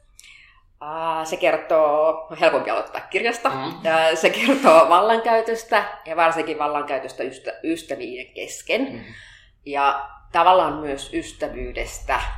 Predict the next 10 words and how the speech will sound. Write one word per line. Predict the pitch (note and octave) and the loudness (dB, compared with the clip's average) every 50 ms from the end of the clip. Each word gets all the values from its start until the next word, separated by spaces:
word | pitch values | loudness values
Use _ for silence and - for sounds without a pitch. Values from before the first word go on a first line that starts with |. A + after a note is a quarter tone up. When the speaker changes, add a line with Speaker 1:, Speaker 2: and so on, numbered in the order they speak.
| - - - - - - - - - - - - - - - - | -10 -12 -12 -12 -14 -14 -14 -16 -18 -18 -20 -18 -18 -18 -14 -10
Speaker 1:
Tosin | - C#3+ - C#3+ C#3 | -8 -6 -4 -4 -2
lukija | D3+ D3+ D3+ D3+ C#3 C3 B2+ | -2 -2 -2 0 -2 0 0
voi | B2 A#2+ | -2 -4
miettiä | B2 C3 A#2 A#2 - - - A#2+ - - | -4 -6 -8 -8 -10 -10 -8 -8 -8 -8
sitten, | - - - - - - - | -8 -12 -16 -14 -14 -16 -16
että | - C3+ | -14 -16
minkälaista | C3 C3 D3+ D3 C3+ B2+ - - D3+ | -16 -12 -6 -4 -4 -4 -4 -8 -10
se | - C#3+ | -12 -10
ystävyys | C3 C3+ C3+ - F#3 - C#3+ C3 A#2 - - - - | -10 -12 -10 -10 -10 -10 -8 -8 -8 -8 -10 -4 0
on. | F3+ F#3+ G3+ A3 | 4 6 6 8